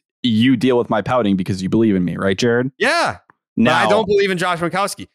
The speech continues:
Speaker 2: Like, what,
Speaker 1: But
Speaker 2: what
Speaker 1: you believe
Speaker 2: about
Speaker 1: in Caleb Ort more? Caleb Ort's been
Speaker 2: He
Speaker 1: getting his
Speaker 2: throws
Speaker 1: dick kicked in.
Speaker 2: a hundred. He throws
Speaker 1: Congrats, he throws
Speaker 2: a hundred.
Speaker 1: a hundred. As you told me, Pat Light didn't. He's been out of fucking baseball all these years
Speaker 2: Pat
Speaker 1: and
Speaker 2: Light's
Speaker 1: now
Speaker 2: a
Speaker 1: does
Speaker 2: drunk.
Speaker 1: business.
Speaker 2: I don't know about Caleb Ort's drinking habits, if they exist or not. Pat Light,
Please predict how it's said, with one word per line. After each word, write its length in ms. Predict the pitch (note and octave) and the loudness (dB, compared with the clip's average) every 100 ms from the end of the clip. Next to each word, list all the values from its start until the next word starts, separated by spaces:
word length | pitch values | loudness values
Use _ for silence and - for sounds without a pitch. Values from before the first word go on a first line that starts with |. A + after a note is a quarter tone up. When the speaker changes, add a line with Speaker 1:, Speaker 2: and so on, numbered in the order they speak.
| _ - | _ -4
Speaker 2:
Like, 180 | F#3 C#3 | 0 2
what, 180 | D3 | 4
Speaker 1:
But 100 | G3 | 4
Speaker 2:
what 100 | G3 | 2
Speaker 1:
you 60 | C#4 | 2
believe 200 | F3 A3 | 2 2
Speaker 2:
about 80 | F#3+ | 2
Speaker 1:
in 40 | |
Caleb 340 | C3+ G3+ G3 D3 | 0 0 0 0
Ort 200 | G3+ A3+ | 0 2
more? 360 | D3 G3+ C4 G3 | 2 2 0 -2
Caleb 240 | A3 C4 A#3+ | 0 2 2
Ort's 240 | D4 - | 0 -4
been 240 | - F#3 | -2 2
Speaker 2:
He 60 | F3+ | 4
Speaker 1:
getting 180 | C4+ A#3 | 4 4
his 80 | - | 4
Speaker 2:
throws 120 | F#3+ | 2
Speaker 1:
dick 160 | B3+ - | 2 2
kicked 220 | D5+ - C#5+ | 2 2 4
in. 60 | |
Speaker 2:
a 40 | D#5 | 4
hundred. 140 | D5+ - _ | 2 -2 _
He 80 | - | -2
throws 220 | G3 B3+ C4+ | 0 2 2
Speaker 1:
Congrats, 280 | C#4 A#3 | 2 2
he 80 | A#3+ | 2
throws 220 | C4+ B3 A#3+ | 2 2 2
Speaker 2:
a 60 | |
hundred. 20 | |
Speaker 1:
a 40 | A#3 | 2
hundred. 360 | G#3+ E3 B2+ - _ - | 2 0 -2 -6 _ -4
As 180 | F#3+ E3+ | -2 0
you 60 | F3 | 0
told 220 | F#3+ E3+ | 0 0
me, 80 | A#2+ | 0
Pat 280 | - D#3+ C#3 | 0 -2 0
Light 240 | C#3+ B2 | -2 0
didn't. 320 | B2+ G#2+ A2 | 0 2 2
He's 140 | A#2+ C3 | 2 0
been 140 | C#3 | 0
out 120 | C3 | 0
of 80 | B2 | -2
fucking 260 | C3+ - A2 | -2 0 2
baseball 380 | A2 - A2 G#2+ | 2 0 0 2
all 40 | G#2 | 2
these 200 | G2+ G2 | 0 2
years 100 | G2+ | 2
Speaker 2:
Pat 100 | C4+ | 2
Speaker 1:
and 60 | D4+ | 2
Speaker 2:
Light's 180 | - - | 2 0
Speaker 1:
now 40 | |
Speaker 2:
a 20 | G#3+ | 0
Speaker 1:
does 160 | G2 | -2
Speaker 2:
drunk. 140 | - D#3+ | 0 2
Speaker 1:
business. 360 | G#3 F#3 - D#3+ | 2 0 -2 -2
Speaker 2:
I 100 | G3+ | -2
don't 320 | B3 A#3 E3 | -2 0 2
know 220 | D#3+ F#3+ | 2 0
about 240 | D#3 C#3+ C#3 | 0 -4 -6
Caleb 360 | C#3 D3+ C#3+ C#3 | -4 -2 -2 -2
Ort's 400 | D3 D3 - - E3 | -2 -2 -4 -8 -10
drinking 420 | B2 D3+ D#3+ D#3+ | -4 -4 -2 -4
habits, 380 | C3+ C#3 C#3+ - | -4 -2 -2 -4
if 80 | C3 | -4
they 120 | C3+ | -2
exist 360 | C3 A#2+ D#3+ - | -2 -2 -2 0
or 80 | A#2+ | 0
not. 320 | E3 D#3+ - _ - | 0 -2 -6 _ -8
Pat 280 | E3+ G3 D#3 | -4 -4 -2
Light, 340 | F#3 A3 - | 0 0 -4